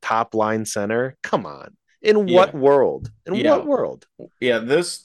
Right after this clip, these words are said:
Speaker 2: this, this has been the most frustrated I've been in a long time.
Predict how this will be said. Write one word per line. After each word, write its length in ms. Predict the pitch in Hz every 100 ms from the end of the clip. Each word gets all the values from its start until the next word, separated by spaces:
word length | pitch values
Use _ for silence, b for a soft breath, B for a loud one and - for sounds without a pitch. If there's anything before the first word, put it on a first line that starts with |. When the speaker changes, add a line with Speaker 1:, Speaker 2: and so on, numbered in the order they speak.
| -
Speaker 2:
this, 180 | 147 -
this 200 | 143 156
has 100 | 170
been 160 | 175 160
the 80 |
most 320 | 135 131 - -
frustrated 480 | 120 120 127 107
I've 160 | 110 110
been 160 | 113 113
in 100 | 110
a 80 |
long 540 | 107 107 113 110 107 104
time. 640 | - 107 104 104 98 107